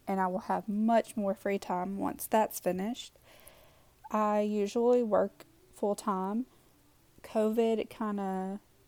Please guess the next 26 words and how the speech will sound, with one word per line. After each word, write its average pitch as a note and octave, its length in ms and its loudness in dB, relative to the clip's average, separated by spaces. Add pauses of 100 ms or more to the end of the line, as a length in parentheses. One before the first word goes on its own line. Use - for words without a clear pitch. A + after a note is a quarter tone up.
put G#3+ 220 -4
that G3+ 240 0
to - 160 -8
an G3 200 -6
end, G#3 440 -4 (120)
but G3 540 0 (140)
as G#3 240 0
of G3+ 100 -4
now, G3+ 340 -4
I F#3+ 180 -4
am G3 200 -6
on G3+ 160 -4
the G3 100 -6
search - 460 -8
for F#3+ 240 -2
my F#3+ 460 -4
real A#3 260 4
career F#3+ 580 -2
and G3+ 200 -4
where G3+ 260 2
I G3 120 2
will F#3+ 160 -2
stay G3 440 -2
long-term. G3+ 800 -2 (1200)
So G3 360 0 (720)
hopefully C4+ 760 2